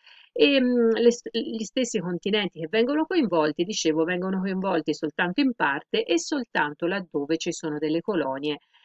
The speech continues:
delle varie nazioni europee. Però, oltre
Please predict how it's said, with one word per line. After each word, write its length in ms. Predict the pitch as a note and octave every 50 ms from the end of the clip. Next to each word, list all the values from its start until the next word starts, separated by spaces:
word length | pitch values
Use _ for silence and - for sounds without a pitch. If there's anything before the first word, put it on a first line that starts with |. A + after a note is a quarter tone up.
| _ - _
delle 480 | _ - F3 F#3+ F#3 F3 E3+ E3+ E3 E3
varie 460 | D#3+ E3 D3+ D3 D3 - - D3+ D#3+
nazioni 420 | E3+ F3 F3 - - - D#3+ D3+ D3+
europee. 500 | D3+ D3+ D#3 - _ - - - - - - _ _ _ _ _ _ _ _ _ _ _ _ _ _ _
Però, 360 | _ - F4+ D4 B3+ C#4 D#4 - _
oltre 500 | _ - B3+ B3+ A#3+ - A3+ G3+ F#3+ F3+